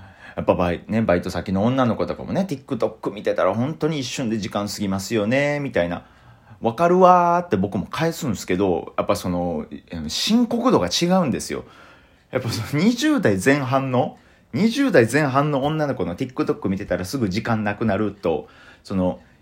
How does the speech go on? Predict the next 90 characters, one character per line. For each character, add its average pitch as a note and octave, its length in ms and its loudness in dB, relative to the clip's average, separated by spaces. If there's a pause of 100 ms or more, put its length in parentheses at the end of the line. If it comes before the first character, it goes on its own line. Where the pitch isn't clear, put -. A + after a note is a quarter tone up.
(240)
一 - 320 0
ミ A3+ 140 6
リ C4 100 2
も A3 180 4
売 D3+ 80 6
れ D#3+ 100 6
ず C3 120 0
に G2+ 120 2
芸 A#2 200 6
歴 C3 200 0
十 D3+ 280 2
年 E3+ 160 2
目 E3 100 0
ま C3+ 120 4
で F#2+ 80 2
や A2+ 80 2
っ - 20 -4
て C3+ 140 -4
き B2 80 -8
て C3 100 -8
し B2 120 -8
ま G#2 80 0
っ - 60 -8
た - 80 -2
ピ B2 160 -4
ン C3+ 100 -2
芸 B2+ 180 0
人 F2+ 260 0
の、 G#2 300 2 (360)
そ - 140 -4
の F#2+ 80 0
時 A2 140 -2
間 C#3 200 2
ど C3+ 120 2
ん C3+ 60 -2
ど G2 120 2
ん F#2+ 80 0
奪 A2 160 6
わ G#2+ 100 8
れ A2 120 4
る G#2 80 -2
の G2 80 -2
深 B3 400 2
刻 C4+ 200 -2
さ B2 220 -2
の F#2+ 160 -6 (180)
差 F#3 460 0
た A3 160 4
る A#3 140 6
や、 - 160 4 (120)
怖 C4+ 340 4
す - 160 -2
ぎ A#3+ 100 2
る A#3 100 0
ん E3 60 4
で G2+ 100 0
す - 120 -8
よ。 D#2+ 100 -6 (680)
恐 F#3+ 520 2
ろ D4+ 120 6
し - 220 -2
い F#3 40 4
じ B2 100 4
ゃ F2+ 60 4
な F2+ 100 4
い F#2+ 80 2
で F2 80 -4
す - 100 -10
か。 - 160 -4 (800)
同 E3 100 2 (280)
じ G#3+ 180 0
一 B3 200 0
時 C#4 120 0
間 C#3+ 180 2
で G#2 80 2
も F#2 100 0
一 G3+ 280 -4
時 B3+ 80 -2
間 A#2+ 160 0
じ F#2 80 -4
ゃ E2 40 -4
な G#2+ 180 2
い B3 80 4
じ A3+ 60 2
ゃ D3 40 4
な D#2 120 0
い C#2+ 60 -2
で A#1 80 -8
す - 100 -14
か。 - 180 -10